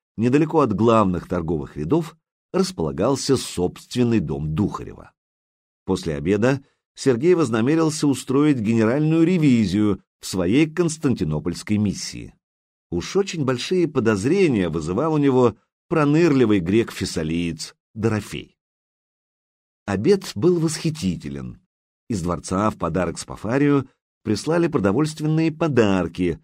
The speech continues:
в том числе пряности, вино и какую-то совершенно особенную рыбу, которую повар Духарева приготовил просто волшебно. Впрочем, вкусная еда не сделала Духарева добрее. Скорее наоборот,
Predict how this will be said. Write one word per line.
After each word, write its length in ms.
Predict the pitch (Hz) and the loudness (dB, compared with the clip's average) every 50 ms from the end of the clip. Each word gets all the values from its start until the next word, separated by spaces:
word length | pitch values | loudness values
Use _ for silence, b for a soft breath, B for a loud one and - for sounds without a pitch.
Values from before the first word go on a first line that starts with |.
| _ _ _ | _ _ _
в 80 | - | -6
том 160 | - 156 139 110 | -2 -2 -2 -2
числе 260 | - 80 78 78 73 | -2 -6 -8 -8 -6
пряности, 560 | 76 90 113 151 165 156 156 151 156 - - | -4 -2 -2 0 0 0 0 -2 -2 -4 -6
вино 480 | 85 73 76 85 117 160 175 160 156 156 B B B B B B - | -6 -4 -2 -2 0 0 0 0 -2 -4 B B B B B B -4
и 100 | 190 190 | -4 -2
какую-то 560 | 185 - 180 - - 185 196 185 160 - 160 | -2 -2 -4 -4 -4 -4 -2 -2 0 0 -2
совершенно 640 | 156 - 95 87 92 - - 170 185 175 160 - - | -2 -2 -4 -4 -4 -4 -4 -4 -2 -2 0 -2 -2
особенную 680 | - - - 143 131 131 131 131 131 127 131 127 123 | -2 -2 -2 0 0 0 0 0 2 2 2 2 2
рыбу, 680 | 120 120 123 127 120 113 107 98 80 82 87 82 - B B B B B | 2 2 4 4 4 4 4 2 2 0 -2 -2 -4 B B B B B
которую 380 | - 131 - 117 104 104 104 | -2 0 0 2 2 2 0
повар 320 | 104 - 123 104 85 76 69 | 2 2 2 2 2 0 -4
Духарева 580 | 73 - 180 156 160 151 143 131 127 117 104 b b b b b _ | -2 -2 0 0 2 2 4 4 4 2 0 b b b b b _
приготовил 560 | - 127 117 98 110 110 196 190 165 147 127 | 0 0 2 2 2 2 2 2 4 2 2
просто 340 | - - 165 175 - - 113 | 2 0 0 0 0 0 0
волшебно. 640 | 90 87 80 76 - - 76 64 53 55 50 - - _ _ _ _ _ _ _ _ _ _ _ _ _ _ _ _ _ _ _ _ | 0 0 -2 -4 -6 -8 -8 -10 -10 -14 -18 -20 -20 _ _ _ _ _ _ _ _ _ _ _ _ _ _ _ _ _ _ _ _
Впрочем, 580 | - - - _ - 151 185 180 - 180 143 | -20 -20 -14 _ -4 -4 -4 -2 -4 -4 -6
вкусная 540 | 117 - - - 208 180 - - 135 120 107 | -6 -8 -10 -8 -8 -8 -6 -4 -2 0 0
еда 560 | 95 82 90 80 76 85 95 104 120 143 151 b b b b b _ - | 0 0 -2 -2 -2 -2 0 0 0 -2 -4 b b b b b _ -4
не 200 | 120 139 165 165 | 0 0 2 0
сделала 640 | 135 92 80 85 95 90 90 98 110 127 147 147 | 0 -2 -2 0 2 2 2 2 2 2 2 0
Духарева 480 | 117 87 92 76 - 82 80 82 87 95 | 0 -2 -4 -4 -4 -4 -4 -2 -2 0
добрее. 520 | 95 127 127 120 107 87 71 60 53 - _ _ _ _ _ _ _ _ _ | 0 0 2 2 2 0 0 -4 -12 -16 _ _ _ _ _ _ _ _ _
Скорее 400 | - - - 95 78 78 80 80 | -12 -8 -6 -4 -4 -2 -2 -2
наоборот, 680 | 85 92 98 101 127 151 151 127 101 78 - - - | -2 -2 0 2 4 4 4 4 2 0 -4 -10 -16